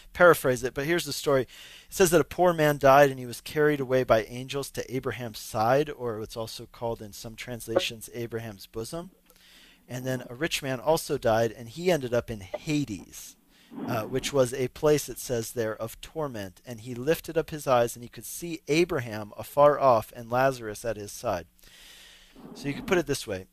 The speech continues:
In Sheol, which is the dwelling place of the dead,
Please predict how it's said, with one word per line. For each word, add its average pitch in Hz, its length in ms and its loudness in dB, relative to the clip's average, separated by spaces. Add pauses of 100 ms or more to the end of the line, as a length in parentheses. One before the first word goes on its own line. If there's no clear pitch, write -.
In 175 220 -6
Sheol, 127 760 2
which 120 180 -8
is 131 140 -6
the 127 120 -8
dwelling 127 400 -2
place 139 300 -4
of 139 120 -8
the 147 100 -8
dead, 98 420 -2